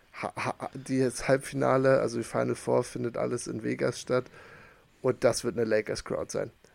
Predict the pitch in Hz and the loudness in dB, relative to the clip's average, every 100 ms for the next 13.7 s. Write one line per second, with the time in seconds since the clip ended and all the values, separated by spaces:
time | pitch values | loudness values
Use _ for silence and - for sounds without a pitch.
0 | _ - 135 123 123 120 - _ _ _ | _ 4 4 6 6 6 0 _ _ _
1 | - 151 131 143 131 147 127 117 139 147 | 0 2 4 2 4 2 2 2 4 4
2 | 147 135 123 120 - - 123 123 117 117 | 4 2 2 0 -2 2 2 4 2 0
3 | - - 113 117 - 113 113 - 113 120 | -2 -4 -4 -4 -8 -6 -6 -6 -2 -2
4 | 123 120 127 131 135 123 - 127 123 131 | 0 4 4 4 2 0 -2 -8 -6 -4
5 | 123 120 123 120 - - 117 117 123 120 | -2 -2 -2 -2 -4 -6 -2 0 2 -2
6 | - 117 123 123 113 - 113 113 110 107 | -4 -6 -2 -2 -4 -2 -2 0 -4 -6
7 | - - - 123 120 113 123 - 131 123 | -14 -14 0 0 2 4 4 2 -8 0
8 | 143 - - 135 120 143 120 120 120 - | 2 2 0 -2 -2 -4 -4 -2 -4 -2
9 | 110 110 110 113 113 - 113 - 160 - | -2 0 -2 -2 -4 -4 -8 -8 -12 -10
10 | - 110 107 110 110 110 110 113 107 113 | -6 -4 0 0 2 2 6 4 4 0
11 | 110 110 113 110 110 117 113 110 - 120 | -2 0 0 0 0 -2 -2 -8 -10 -10
12 | - - - 113 131 - - - - - | -12 -12 -6 -2 -2 -4 -20 -20 -20 -20
13 | - - - 123 110 104 104 | -20 -20 -8 -2 -2 -2 -6